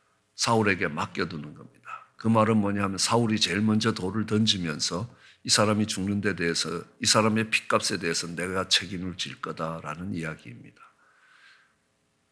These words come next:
스테판을 죽이는데 앞장섰습니다.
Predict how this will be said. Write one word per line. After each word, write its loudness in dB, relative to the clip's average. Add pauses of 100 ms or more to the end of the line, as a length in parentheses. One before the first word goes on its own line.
(340)
스테판을 6
죽이는데 2
앞장섰습니다. -2